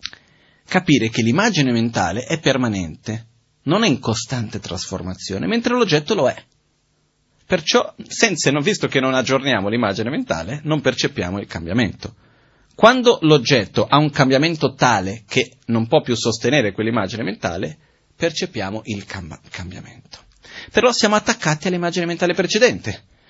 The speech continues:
Non abbiamo l'apertura di accettare quella nuova,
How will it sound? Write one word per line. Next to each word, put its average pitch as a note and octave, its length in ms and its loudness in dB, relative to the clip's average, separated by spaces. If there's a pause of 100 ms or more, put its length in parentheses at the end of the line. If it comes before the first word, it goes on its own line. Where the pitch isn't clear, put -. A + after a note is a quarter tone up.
(220)
Non C#3 120 4
abbiamo F3 260 6
l'apertura E3+ 540 2
di D#3+ 80 4
accettare E3 460 2
quella G3 180 2
nuova, A3+ 380 2